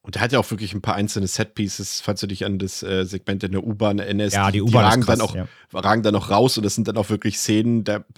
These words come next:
Speaker 1: die hinterlassen dann auch ein mulmiges Gefühl, weil sie ja auch teilweise auf wahren Begebenheiten beruhen. Wir haben das extra nochmal nachgeguckt, ähm, dass es da auch so eine Vorfälle gab. Zum Beispiel, also wir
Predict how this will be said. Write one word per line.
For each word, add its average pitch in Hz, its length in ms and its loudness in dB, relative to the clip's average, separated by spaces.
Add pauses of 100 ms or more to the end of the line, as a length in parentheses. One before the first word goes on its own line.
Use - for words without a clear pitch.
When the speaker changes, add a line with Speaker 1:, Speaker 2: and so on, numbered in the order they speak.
Speaker 1:
die 107 60 -6
hinterlassen 110 440 4
dann 95 120 2
auch 90 140 -2
ein 104 60 2
mulmiges 95 500 0
Gefühl, 107 300 -2
weil 98 120 2
sie 98 80 -2
ja 107 120 2
auch 123 180 2
teilweise 92 520 0
auf 90 140 -4
wahren 92 220 0
Begebenheiten 98 640 -2
beruhen. 104 240 -2
Wir 98 80 -2
haben 101 80 -2
das 95 100 -4
extra 90 240 -4
nochmal 95 180 -2
nachgeguckt, 110 580 -4 (380)
ähm, 104 280 2
dass 95 160 -4
es 101 80 -8
da 101 80 -2
auch 101 100 -2
so 101 80 -2
eine 95 100 0
Vorfälle 98 480 -2
gab. 110 240 2
Zum - 120 -6
Beispiel, 104 200 0
also 92 80 -6
wir 92 200 -6